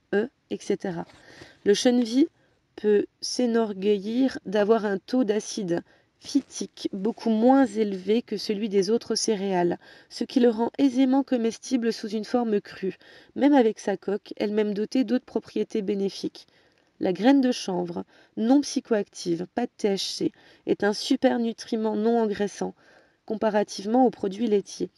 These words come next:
Et de plus, elle ne contient pas de gluten. Protéines.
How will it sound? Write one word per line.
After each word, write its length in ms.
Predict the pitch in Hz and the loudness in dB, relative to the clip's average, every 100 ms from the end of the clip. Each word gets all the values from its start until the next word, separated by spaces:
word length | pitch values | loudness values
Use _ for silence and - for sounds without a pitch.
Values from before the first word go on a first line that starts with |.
| _ _ - | _ _ -6
Et 60 | |
de 120 | 202 226 | -6 -6
plus, 420 | - 285 320 - | 2 2 2 -4
elle 160 | 220 214 | -4 0
ne 80 | 202 | -2
contient 380 | 208 202 208 190 | -2 -6 -6 -4
pas 160 | 302 | -2
de 120 | 262 | -2
gluten. 560 | 226 202 214 - 175 175 - - _ _ _ _ _ _ - | -2 -6 -6 -2 -2 -2 -8 -20 _ _ _ _ _ _ -2
Protéines. 580 | 185 - 262 185 175 | -2 2 0 0 -4